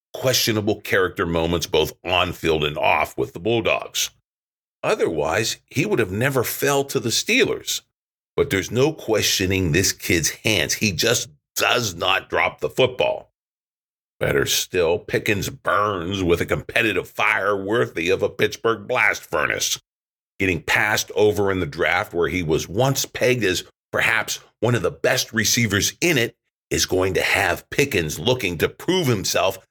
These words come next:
to the entire N F L. As for Austin, he gave problems to many of the top defenders in the draft, defenders who were taken early in round one. He's a meticulous route runner with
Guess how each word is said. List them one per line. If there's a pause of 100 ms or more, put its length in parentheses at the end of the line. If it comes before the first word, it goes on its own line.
(120)
to
the
entire
N
F
L. (640)
As
for
Austin,
he
gave
problems
to
many
of
the
top
defenders (260)
in
the
draft,
defenders
who
were
taken (220)
early
in
round
one. (640)
He's
a
meticulous
route
runner (260)
with